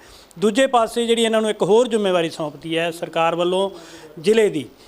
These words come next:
ਯੁੱਧ ਨਸ਼ੇ ਵਿਰੁੱਧ ਨੂੰ ਲੈ ਕੇ ਪਿੰਡਾਂ ਦੇ ਵਿੱਚ ਤੁਸੀਂ ਕੀ ਕਰੋਗੇ, ਤਾਂ ਉਹ ਸ਼ਬਦ ਵੀ ਇਹਨਾਂ ਨੇ ਕੈਮਰੇ ਦੇ ਸਾਹਮਣੇ ਬੋਲ ਦਿੱਤੇ ਹੈ ਕਿ ਆਉਣ ਵਾਲੇ ਸਮੇਂ ਦੇ ਵਿੱਚ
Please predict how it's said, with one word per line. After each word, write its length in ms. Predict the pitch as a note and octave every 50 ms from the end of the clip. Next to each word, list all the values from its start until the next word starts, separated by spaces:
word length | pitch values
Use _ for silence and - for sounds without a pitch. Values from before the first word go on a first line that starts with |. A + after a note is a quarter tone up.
| - - _ - D3
ਯੁੱਧ 240 | E3 G3 G3+ F#3 F#3+
ਨਸ਼ੇ 300 | F#3+ F#3 F3 - G#3 G3+
ਵਿਰੁੱਧ 220 | G3 G3 F#3+ F#3+
ਨੂੰ 120 | G3+ G3
ਲੈ 140 | F#3 F3+ F#3
ਕੇ 140 | F3+ G3+ A3
ਪਿੰਡਾਂ 460 | A3 - - B3 B3 A#3+ C4+ C#4 C#4
ਦੇ 80 | C4+ C4
ਵਿੱਚ 340 | A#3 G3+ E3+ - - D3 B2 - _ _ _ _ _ _ _ _ _ _ _ _
ਤੁਸੀਂ 220 | - F3+ - G3+ F3+
ਕੀ 200 | - G#3 G3+ F#3
ਕਰੋਗੇ, 360 | D#3 E3 D3 C#3 C3 C3+ B2+ - _ _ -
ਤਾਂ 120 | - F#3+ G3+
ਉਹ 280 | - A3+ A#3 B3 B3+
ਸ਼ਬਦ 320 | - - G3 F3+ E3 D#3+ E3
ਵੀ 140 | E3+ E3+
ਇਹਨਾਂ 160 | F3 E3+ F3 E3+
ਨੇ 80 | E3+
ਕੈਮਰੇ 280 | D3+ F3 E3 D#3 D#3+ D#3
ਦੇ 80 | D#3+
ਸਾਹਮਣੇ 280 | D3 E3+ F3 E3+ E3+ E3+
ਬੋਲ 280 | D#3+ D3+ D3 D3 D3+ D3+
ਦਿੱਤੇ 440 | - - - D3+ - - E3+ E3+
ਹੈ 280 | F3+ F#3 G#3 G#3+ G#3 - - - - - - -
ਕਿ 120 | G3+ F#3+
ਆਉਣ 220 | F3+ F3+ F3+ F3+
ਵਾਲੇ 200 | F#3+ F#3+ F#3+ G3
ਸਮੇਂ 300 | F3 F#3 F#3+ F3+ F3 F#3
ਦੇ 100 | F3+ F#3+
ਵਿੱਚ 520 | F#3+ F#3 F3+ F3+ - - F#3+ G3 G3+ G#3